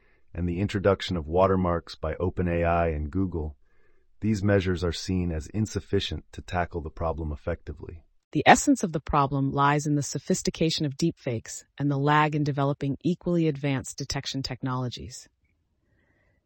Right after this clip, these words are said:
Speaker 2: Vijay Balasubramanian from Pindrop points out that deepfake detection needs to be implemented at every stage, from creation to transmission, and finally, at the receiving end. Yet,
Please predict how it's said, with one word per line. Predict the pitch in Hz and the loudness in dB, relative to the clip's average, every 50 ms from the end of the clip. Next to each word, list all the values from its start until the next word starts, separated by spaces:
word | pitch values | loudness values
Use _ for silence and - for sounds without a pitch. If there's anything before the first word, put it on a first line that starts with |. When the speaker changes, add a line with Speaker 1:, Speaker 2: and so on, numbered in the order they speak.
| _ _ _ _ | _ _ _ _
Speaker 2:
Vijay | - 208 185 226 214 208 | 2 4 6 8 6 6
Balasubramanian | 165 170 180 180 185 190 - - 196 175 151 170 156 156 151 151 165 180 180 160 147 139 135 139 | 6 6 8 8 8 6 4 2 2 2 2 2 4 4 4 6 6 4 4 4 4 2 0 0
from | - - 147 139 | -2 -2 -4 -2
Pindrop | - - 190 190 175 151 135 120 - _ | 0 2 2 2 2 2 2 0 -2 _
points | - - 165 165 160 - | -4 -2 0 0 0 0
out | 165 147 143 - | 0 0 0 -2
that | 123 - - | -6 -4 0
deepfake | - 190 190 - - 185 165 - | 0 0 0 0 0 0 0 0
detection | - 151 - - 156 147 - - 151 143 143 | -2 -6 -4 -2 -4 -2 -2 -2 0 0 2
needs | 147 147 - - | 2 0 -2 -4
to | - 143 | -4 -2
be | 156 147 - | -2 0 2
implemented | 165 185 - - 170 160 147 143 156 139 139 | 0 0 0 0 0 0 0 0 -2 -4 -4
at | - - - | -4 0 0
every | 151 151 156 156 | 0 0 0 -2
stage, | - - - 143 127 110 - - - - - _ _ _ _ _ _ _ _ _ | -2 -2 -2 -2 -2 -2 -4 -6 -10 -12 -14 _ _ _ _ _ _ _ _ _
from | - - 147 | -4 -2 -2
creation | 143 - - - 160 160 170 180 196 - - 190 170 | -2 -2 -2 0 4 6 6 6 6 4 2 0 -2
to | - | -4
transmission, | - - - 156 147 143 - 156 160 170 - - 120 110 127 143 - _ _ - | -4 -4 -2 -2 -2 -2 0 0 0 0 0 -2 -4 -6 -6 -8 -12 _ _ -10
and | - 139 131 | -8 -8 -8
finally, | - - - 165 170 170 160 143 123 123 147 147 - _ - | -4 0 2 2 4 4 4 2 0 -2 -4 -8 -12 _ -10
at | 147 - - | -10 -6 -4
the | 151 | -4
receiving | 143 147 143 - - - 180 175 156 156 143 139 127 | -2 -2 -2 -4 -2 0 0 2 2 4 2 2 2
end. | 117 107 98 76 - - - _ _ _ _ _ _ _ _ _ _ _ _ _ _ _ _ | 0 -2 -4 -6 -10 -12 -18 _ _ _ _ _ _ _ _ _ _ _ _ _ _ _ _
Yet, | 160 175 190 180 156 - | 2 4 6 6 4 2